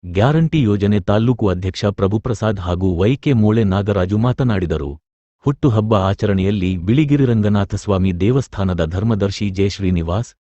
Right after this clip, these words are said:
ಡಾಕ್ಟರ್ ಕೃಷ್ಣ ಪ್ರಸಾದ್, ಮುಖಂಡರು ಹಾಗೂ ಅಭಿಮಾನಿಗಳಾದ ಗುಂಬಳ್ಳಿ ರವಿ, ಮಲ್ಲು, ಚಂಗಚಹಳ್ಳಿ ಮಹದೇವಸ್ವಾಮಿ, ನಂಜುಂಡಸ್ವಾಮಿ, ಲಿಂಗರಾಜು, ಗಣಿಗನೂರು ವಿಶ್ವ,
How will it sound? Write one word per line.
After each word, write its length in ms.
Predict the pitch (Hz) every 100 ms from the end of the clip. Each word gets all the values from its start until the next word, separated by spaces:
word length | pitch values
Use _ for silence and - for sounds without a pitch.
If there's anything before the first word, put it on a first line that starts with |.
| _ _ _
ಡಾಕ್ಟರ್ 460 | 87 107 123 - 151
ಕೃಷ್ಣ 340 | - 104 104
ಪ್ರಸಾದ್, 460 | 101 87 82 85 101 - _ _
ಮುಖಂಡರು 560 | 101 113 151 147 123 131
ಹಾಗೂ 360 | 98 98 95 95
ಅಭಿಮಾನಿಗಳಾದ 840 | 92 107 139 139 107 87 87 87
ಗುಂಬಳ್ಳಿ 520 | 85 107 120 123 101
ರವಿ, 280 | 92 76 85 117 _ _ _ -
ಮಲ್ಲು, 400 | 98 117 92 85 104 - _ _ -
ಚಂಗಚಹಳ್ಳಿ 680 | 139 156 165 160 110 110 110
ಮಹದೇವಸ್ವಾಮಿ, 920 | 98 98 110 113 98 - 85 76 80 110 _ _ _
ನಂಜುಂಡಸ್ವಾಮಿ, 920 | 95 117 143 160 151 117 - 80 78 90 113 _ _ _
ಲಿಂಗರಾಜು, 680 | 92 131 151 151 98 78 80 107 - _ _
ಗಣಿಗನೂರು 680 | 87 90 147 147 135 117 101
ವಿಶ್ವ, 300 | 87 85 -